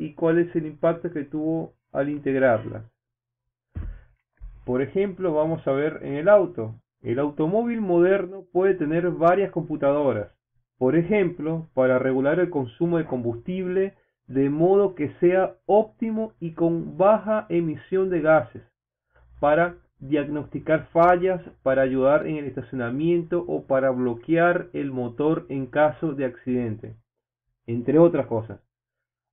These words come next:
Antes los autos eran solamente mecánicos, por lo que no podían diagnos-, no se podían di-, diagnosticar fallas ni asistir al conductor en situaciones como, por ejemplo,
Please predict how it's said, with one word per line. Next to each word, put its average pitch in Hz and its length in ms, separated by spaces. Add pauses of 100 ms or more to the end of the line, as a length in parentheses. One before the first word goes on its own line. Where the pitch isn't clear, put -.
Antes 175 320
los 170 200
autos 185 460
eran 180 360 (120)
solamente 180 540
mecánicos, 117 680
por 123 220
lo 123 100
que 123 240 (760)
no 170 440
podían 175 420
diagnos-, 160 360
no 156 200
se 175 100
podían 165 300
di-, 170 100
diagnosticar 156 1200
fallas 120 420 (200)
ni 131 160
asistir 165 580 (220)
al 135 160
conductor 143 400
en 165 100
situaciones 156 460
como, 131 260
por 127 160
ejemplo, 160 540